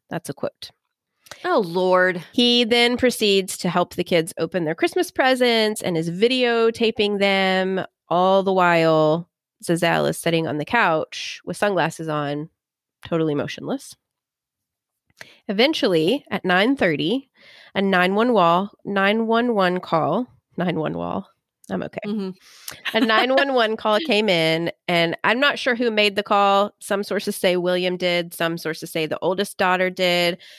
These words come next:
Speaker 1: But either way, a call was made, and all that was said was that Zazelle needed medical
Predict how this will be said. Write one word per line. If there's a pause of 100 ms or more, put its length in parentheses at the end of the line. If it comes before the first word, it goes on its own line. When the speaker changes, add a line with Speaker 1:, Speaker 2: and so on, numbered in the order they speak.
(200)
Speaker 1:
But
either
way,
a
call
was
made,
and
all
that
was
said
was
that
Zazelle
needed
medical